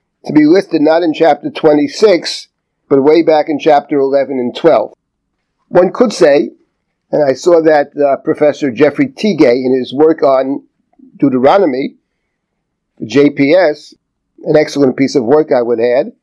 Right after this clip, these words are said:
talks about the possibility, he raises the question, he talks about the possibility of seeing it as an envelope structure. In point of fact, it may be an envelope structure,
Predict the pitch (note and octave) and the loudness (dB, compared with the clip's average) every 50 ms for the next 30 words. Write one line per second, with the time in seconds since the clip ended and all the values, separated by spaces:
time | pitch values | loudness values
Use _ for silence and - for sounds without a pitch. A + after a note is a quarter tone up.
0 | _ _ _ _ _ _ _ _ _ - F#3+ F#3+ F3 F3 G3 F3 E3+ E3 F3 E3 | _ _ _ _ _ _ _ _ _ 0 0 0 2 2 2 2 2 0 -2 -2
1 | - - E3+ D#3+ - - D#3 C#3+ E3+ F3+ F#3 F#3+ G3 G#3+ B3 A#3+ F#3 F#3+ F3+ - | 0 0 0 0 0 -2 0 0 2 2 2 0 2 2 2 2 0 -2 -2 -2
2 | D#3+ - D3 B2 G#2+ - - - - - _ _ _ _ _ _ _ _ _ _ | -2 -2 -2 -2 -2 -6 -10 -12 -12 -14 _ _ _ _ _ _ _ _ _ _
3 | _ _ _ _ D#3+ - F3 F3 E3 D3+ E3 D3+ D3+ D3+ - D#3+ - - D#3 D3+ | _ _ _ _ -2 2 2 2 2 2 0 0 0 0 0 -2 0 0 0 0
4 | D3 - D#3 C3 D#3 D#3+ E3 D#3 D3+ D3 C3+ - - E3 D#3 D3+ D3 C#3+ C#3 B2+ | 0 -2 0 0 2 0 2 0 -2 -4 -6 -2 -2 0 0 2 0 0 -2 -2
5 | - D3 D3 - - D3 C#3+ B2+ B2+ A#2 A#2+ B2+ A#2+ - - - - G#2 A#2 - | -4 -6 -4 -2 0 0 0 0 -2 -2 -2 -4 -4 -8 -10 -8 -8 -8 -8 -8
6 | - - - _ _ _ _ _ _ _ _ _ _ _ _ _ _ F3 F3 D3+ | -14 -18 -18 _ _ _ _ _ _ _ _ _ _ _ _ _ _ 0 0 0
7 | D#3 F#3+ G#3+ A3 A3+ G#3+ G#3 F3+ - - F3 D#3+ E3 E3+ E3+ - - D#3+ D#3+ D#3 | 0 2 0 0 2 0 -2 -4 0 0 2 2 2 0 -2 -4 -6 -6 -2 2
8 | D3 D3+ E3+ F#3+ F#3+ D#3 D3 C#3+ C3+ C3 C3 C3 A#2+ A#2+ A#2+ B2+ B2 A#2+ A#2 G#2+ | 2 2 4 2 2 0 -2 -2 -2 -2 -2 -2 -2 -4 -4 -4 -4 -4 -4 -6
9 | - - C3+ A#2 A2+ - - D#3 F#3+ G#3+ | -6 -4 -4 -4 -4 -4 -4 -4 -6 -6